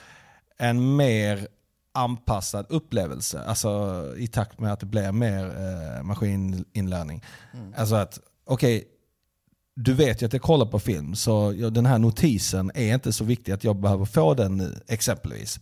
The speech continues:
Speaker 1: Då fu-, då, då liksom, då tycker jag att,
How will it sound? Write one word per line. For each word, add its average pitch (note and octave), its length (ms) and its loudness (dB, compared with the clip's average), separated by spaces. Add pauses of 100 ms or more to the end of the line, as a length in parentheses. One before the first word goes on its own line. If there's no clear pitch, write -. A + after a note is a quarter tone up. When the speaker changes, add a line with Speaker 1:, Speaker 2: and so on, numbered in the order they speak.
(320)
Speaker 1:
Då C3+ 180 4
fu-, F3+ 240 0
då, C3 200 0
då D3 200 2
liksom, A#2 560 -6
då D#3 300 0
tycker - 260 -10
jag G#2 160 -2
att, F#2 100 -8